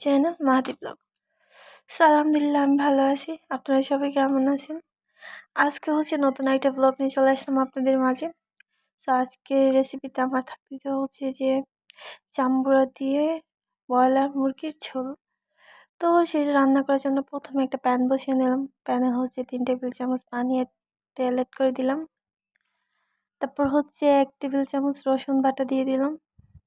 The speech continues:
এবার এই রসুন বাটাগুলো একটু তেলের সাথে মিক্স করে নেব। এবার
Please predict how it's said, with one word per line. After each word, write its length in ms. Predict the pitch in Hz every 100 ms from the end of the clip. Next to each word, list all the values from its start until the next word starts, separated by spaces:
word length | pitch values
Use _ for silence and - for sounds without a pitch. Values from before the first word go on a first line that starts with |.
| _ _ _ _ - - - _
এবার 280 | 269 269 269 269
এই 60 | 269 269
রসুন 220 | 254 269
বাটাগুলো 360 | 262 262 262 262 254
একটু 280 | - _ 277 277 - _
তেলের 340 | 269 262 262 -
সাথে 180 | 269 269 262
মিক্স 180 | 262 - -
করে 180 | 269 262
নেব। 140 | 262 262 311 _ _ _ _ _ _ _ _ _ _ _ _ _ _ _ _ _ _ _ _ _ _ _ - _ - - - - - - _ _ _ _ _ _ _ _ _ _ _ _ - - - _ _ _ _ _ _ _ _ _ _ _ _ _ _ - - - - - - - _ _ _ _ _ _ _ _ -
এবার 420 | 277 285 -